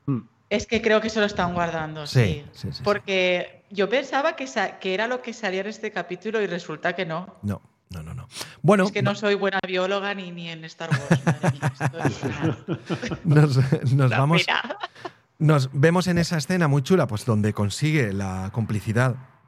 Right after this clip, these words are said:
Speaker 3: primero de sus acólitos, pero luego el primero que da el paso es, bueno, el mandaloriano, Paz Vizsla,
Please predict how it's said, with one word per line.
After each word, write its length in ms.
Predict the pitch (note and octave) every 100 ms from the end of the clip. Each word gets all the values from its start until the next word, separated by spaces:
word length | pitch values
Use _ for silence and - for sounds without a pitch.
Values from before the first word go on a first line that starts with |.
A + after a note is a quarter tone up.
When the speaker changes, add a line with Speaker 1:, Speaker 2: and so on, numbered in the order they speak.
| _ _ _ _ _ _
Speaker 3:
primero 400 | - C#3+ C3 F3
de 100 | D3
sus 280 | A#2+ - -
acólitos, 600 | G2+ D#3 D#3 C3+ D3+ - - _ _ _ _ _ _ _ - - - - -
pero 220 | D#3+ D#3
luego 320 | D3+ C#3+ D#3
el 160 | D3+ C3
primero 300 | C3 A2+ A2+
que 60 | A2
da 60 |
el 100 | G#2
paso 320 | G#2 A2 B2
es, 100 | A#2
bueno, 200 | G#2+ G2+ D2+
el 80 | C2
mandaloriano, 800 | B1+ C2+ D#2+ G2+ B2+ B2+ B2+ -
Paz 220 | G#2 -
Vizsla, 640 | C3 B2+ B2+ B2 B2 B2